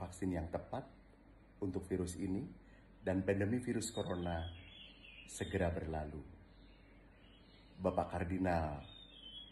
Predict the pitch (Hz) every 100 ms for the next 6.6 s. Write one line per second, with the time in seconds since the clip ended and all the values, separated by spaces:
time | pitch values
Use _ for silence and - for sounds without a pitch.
0 | - - - - - - 98 98 90 85
1 | 95 87 - - - - - - - -
2 | - - - - - - - - - -
3 | 92 85 87 85 - 87 90 101 131 151
4 | - 92 87 87 85 85 85 85 80 82
5 | 82 85 80 82 87 76 76 87 82 135
6 | - - 80 - - -